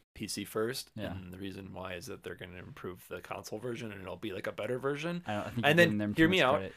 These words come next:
Speaker 2: Okay.
Speaker 1: and then people are gonna be upset that the P C version isn't getting the update that the console version ha-, has, and so you'll have that dynamic going on, 'cause that just sounds like total classic Square Enix B S.
Speaker 2: Do you think they're,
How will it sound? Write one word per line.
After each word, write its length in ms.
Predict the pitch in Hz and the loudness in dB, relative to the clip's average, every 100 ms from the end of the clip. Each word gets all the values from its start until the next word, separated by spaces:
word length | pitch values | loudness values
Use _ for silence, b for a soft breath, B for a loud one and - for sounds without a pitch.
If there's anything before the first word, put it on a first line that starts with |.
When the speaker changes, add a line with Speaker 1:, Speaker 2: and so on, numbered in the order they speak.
| - | -8
Speaker 2:
Okay. 120 | - | -2
Speaker 1:
and 80 | 139 | 4
then 120 | 156 | 8
people 240 | 165 165 143 | 8 10 8
are 40 | |
gonna 180 | 131 127 | 6 2
be 140 | 123 | 4
upset 580 | 110 - - 131 104 - _ _ _ _ _ | 4 4 4 6 4 -2 _ _ _ _ _
that 300 | 127 107 - - | 2 4 0 -6
the 140 | - 117 | -4 -4
P 240 | - 135 | -2 -2
C 300 | 127 123 117 | 0 2 0
version 340 | 107 110 110 - | 4 2 2 -4
isn't 280 | 113 120 117 | -6 -4 -2
getting 240 | 110 113 117 | -2 0 -2
the 80 | |
update 480 | - 117 - 139 139 | -2 -4 2 0 0
that 80 | 127 | -6
the 60 | 110 | -6
console 380 | - 117 113 117 | -2 -2 0 0
version 280 | 117 110 107 | 0 0 -4
ha-, 200 | 104 107 | -6 -4
has, 520 | 107 107 123 156 - _ _ b _ | -2 -2 -2 -6 -12 _ _ b _
and 220 | - 98 | -8 -4
so 540 | - 127 104 101 95 - _ _ _ _ _ | 2 4 6 4 0 -6 _ _ _ _ _
you'll 220 | 117 127 | 4 4
have 280 | 113 117 113 | 4 2 4
that 280 | 123 120 120 | 6 6 4
dynamic 440 | 104 104 101 101 | 0 2 0 -2
going 260 | 107 101 98 | -4 -4 -2
on, 100 | 101 | -4
'cause 120 | 104 | 0
that 120 | 117 113 | 2 2
just 180 | 110 | -2
sounds 200 | - 107 | -2 -2
like 140 | 101 101 - - | -2 -6 -18 -10
total 320 | - 135 120 | 4 4 4
classic 500 | 110 123 113 - 107 | 2 -2 -2 -2 -6
Square 300 | - - 127 107 | -6 -4 -4 -2
Enix 300 | 107 98 - | -6 -10 -8
B 200 | 110 101 | -4 -2
S. 320 | 95 92 - | -4 -6 -6
Speaker 2:
Do 80 | 127 | 0
you 20 | |
think 140 | 127 127 | 0 2
they're, 180 | 117 | 0